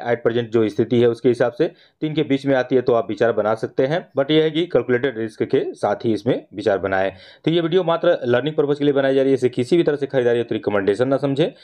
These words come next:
ऐसा नहीं है कि मैं मोटिवेट कर रहा हूँ इस स्टॉक को खरीदारी के लिए,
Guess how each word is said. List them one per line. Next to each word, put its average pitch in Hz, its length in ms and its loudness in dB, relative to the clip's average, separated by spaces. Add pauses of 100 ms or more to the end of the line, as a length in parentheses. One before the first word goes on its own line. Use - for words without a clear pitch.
(180)
ऐसा 113 180 0
नहीं 135 120 -2
है - 20 -2
कि 131 100 0
मैं 131 200 4
मोटिवेट 123 320 0
कर 131 140 0
रहा 131 120 0
हूँ 135 80 0
इस 131 140 -4
स्टॉक 120 280 -2
को 127 100 -2
खरीदारी 113 360 2
के 127 120 0
लिए, 156 200 0